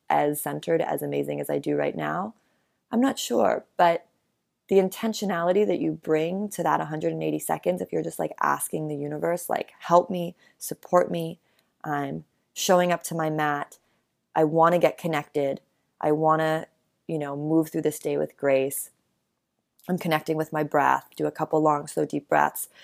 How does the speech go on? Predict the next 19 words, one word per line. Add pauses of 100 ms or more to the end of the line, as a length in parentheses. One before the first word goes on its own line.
(360)
your
day
is
gonna
move
forward
from
a
different
access
and
a
different
trajectory
than
if
you
skipped
that.